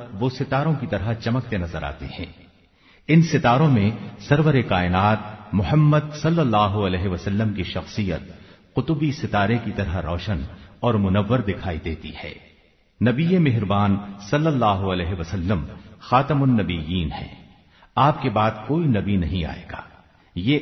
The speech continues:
اللہ کا فیصلہ ہے، کوئی اس فیصلے کو جھٹلا نہیں سکتا۔ لیکن کچھ لوگ ذاتی مفادات کے لیے اپنی دکانداری کو چمکانے کے لیے نبوت کے بند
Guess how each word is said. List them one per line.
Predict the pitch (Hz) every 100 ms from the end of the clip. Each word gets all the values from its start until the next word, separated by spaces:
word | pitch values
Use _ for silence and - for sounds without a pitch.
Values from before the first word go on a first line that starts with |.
| -
اللہ | 117 120 147
کا | 131
فیصلہ | 104 85 71 95
ہے، | 73 - - - - _ - _
کوئی | - 143 175 170
اس | 135 131 -
فیصلے | 110 104 131
کو | - 123
جھٹلا | - 104 104 104
نہیں | 90 117
سکتا۔ | 110 90 - 78 - - _ _ _ _ _ _
لیکن | 120 165 190
کچھ | 196 170 165
لوگ | 175
ذاتی | 135 120 131 160
مفادات | 131 104 95 90 104 -
کے | 104
لیے | 95 98 110 110 - -
اپنی | 135 135 170 160
دکانداری | 110 107 101 92 110 175
کو | 165
چمکانے | 135 120 92 92 87 82
کے | 80
لیے | 87 101 76 71 - - -
نبوت | 110 113 143 165 165
کے | 147 139
بند | 95 117